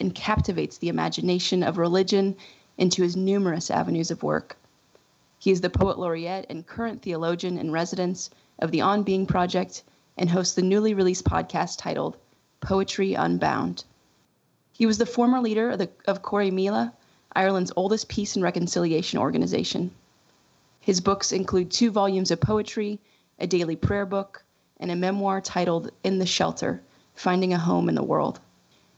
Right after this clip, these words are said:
I first came across Padraig's work a few years ago when he was on the On Being podcast with Krista Tippett.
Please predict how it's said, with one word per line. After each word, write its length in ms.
I 80
first 300
came 160
across 440
Padraig's 480
work 280
a 20
few 180
years 280
ago 260
when 160
he 100
was 140
on 140
the 80
On 240
Being 200
podcast 640
with 140
Krista 280
Tippett. 360